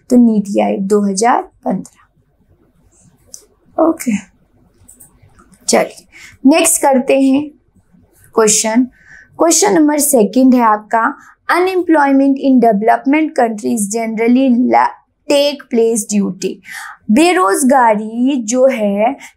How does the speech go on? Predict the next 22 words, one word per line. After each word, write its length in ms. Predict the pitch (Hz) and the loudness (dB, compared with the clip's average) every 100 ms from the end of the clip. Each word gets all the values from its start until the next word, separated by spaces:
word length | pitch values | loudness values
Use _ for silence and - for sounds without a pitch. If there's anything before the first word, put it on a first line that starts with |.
| 220 | 0
developed 600 | 233 202 220 302 330 - | 2 2 0 0 -2 -2
कंट्री, 480 | 254 233 208 - 214 | 0 0 -4 -4 -2
अ, 200 | 202 202 | -2 -2
यहाँ 240 | 214 214 | -4 -4
पे 140 | 214 | -2
क्या 160 | 202 226 | -2 0
है, 160 | 247 311 | 0 0
developing 680 | 226 208 214 214 214 226 | 0 0 -2 -4 -2 -2
country, 480 | 208 - 233 - - _ _ - | -4 -10 -10 -10 -10 _ _ 0
Developing 640 | 214 247 254 269 277 370 392 | 2 4 2 2 0 -2 0
country 480 | 285 247 240 240 220 | 2 2 0 -4 -4
में 500 | 208 196 220 277 311 - _ | -2 -2 -2 -2 -4 -16 _
क्या 160 | 254 240 | -2 0
होता 400 | 247 226 208 202 | 0 -4 -4 -4
है, 280 | 202 208 254 | -2 -2 -2
क्यों 600 | 254 - 359 381 381 240 | -4 -6 -2 2 2 2
आता 260 | 208 - | -2 -10
है 140 | 208 208 - | -12 -12 -4
अनऑर्गन-, 640 | 240 220 202 196 202 - | -2 0 -2 -6 -10 -10
अ, 160 | 208 202 208 - | -8 -8 -8 -2
unemployment, 760 | 240 240 214 208 202 208 214 | 0 0 -2 -6 -8 -8 -2
बेरोजगारी 880 | 262 302 302 240 254 226 262 349 | 0 0 -2 0 2 0 0 -2